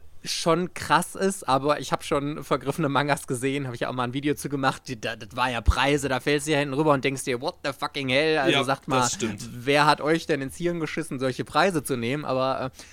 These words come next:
Speaker 1: und dann war eben jetzt bei Rebuy, äh, wieder diese fünfzehn Prozent Aktion und dann
Speaker 2: Mhm.
Speaker 1: hat er, glaub ich, irgendwie fünfzehn Euro oder so gekostet und dann habe ich tatsächlich gedacht, „Boah, ich versuche diese Reihe schon so lange vollständig zu kriegen.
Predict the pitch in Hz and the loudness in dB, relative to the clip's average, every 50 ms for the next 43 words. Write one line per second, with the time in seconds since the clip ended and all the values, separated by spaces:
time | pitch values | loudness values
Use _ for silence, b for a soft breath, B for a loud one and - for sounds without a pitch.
0 | B B B B B B B 156 147 131 151 165 156 147 143 175 180 165 170 165 | B B B B B B B -2 0 2 0 2 4 4 4 4 4 2 0 0
1 | 160 147 147 - - 135 127 123 127 160 185 180 190 196 208 220 247 - - - | 2 0 0 2 2 2 2 2 0 -2 0 0 2 2 2 0 -2 -4 -10 -20
2 | _ _ _ _ - - - - - _ _ - - - - - 143 135 135 135 | _ _ _ _ -20 -20 -20 -20 -20 _ _ -16 -14 -10 -6 -2 -2 0 0 0
3 | 123 - - - 139 127 135 135 139 127 123 123 120 120 - 170 180 196 - - | -2 -4 -10 -14 -10 -6 -2 0 0 0 0 -2 -4 -2 -2 -2 -2 -2 -2 -2
4 | 156 135 - - 131 - - 151 170 185 165 - - - - 196 202 175 147 139 | -2 -4 -2 -2 -6 -4 -4 -4 -6 -6 -8 -10 -8 -6 -4 -4 -4 -4 -6 -4
5 | 135 151 151 147 - 139 147 139 - 127 127 131 131 - - - 123 123 127 113 | -2 -2 -2 -2 -2 -4 -6 -8 -6 -4 -4 -4 -4 -6 -8 -8 -8 -6 -6 -6
6 | - 120 123 123 - B B B B B B B B B B - - - - - | -6 -6 -6 -6 -8 B B B B B B B B B B -20 -20 -20 -20 -20
7 | - - - - - - 151 165 170 - - - - 143 127 - 110 135 156 170 | -20 -20 -20 -14 -10 -8 -8 -8 -8 -10 -8 -6 -4 -4 -2 0 2 2 4 4
8 | 180 170 165 160 151 160 151 156 - - 156 151 151 - 151 127 113 113 - - | 4 4 2 2 0 -2 -4 -6 -2 0 0 0 0 0 -6 -8 -6 -4 -4 -2
9 | 143 165 170 151 147 143 139 - - 143 - 139 131 127 135 - - 143 120 127 | -2 -2 -2 -4 -4 -4 -4 -4 -4 -2 0 0 -2 -2 -2 -4 -2 0 2 0
10 | 131 - - 127 101 - 127 - - - - - - 147 120 143 165 156 - 156 | 0 0 -2 -6 -6 -6 -6 -10 -12 -20 -10 -6 -4 -4 -2 -2 -2 0 0 -2
11 | 131 143 135 147 143 - 127 135 143 143 - - 160 147 135 123 117 113 139 143 | -2 -2 -4 -4 -2 0 0 2 2 0 0 -2 -4 -4 -4 -6 -6 -4 -2 0
12 | 165 190 190 160 160 156 160 170 170 - - - 175 170 180 - - - 113 117 | 2 2 2 2 2 0 0 0 -4 -4 0 2 4 4 2 2 0 -4 -4 -4
13 | 107 - - 127 - - - 120 110 120 139 170 220 | -6 -8 -8 -10 -10 -8 -8 -6 -6 -4 -4 -4 -4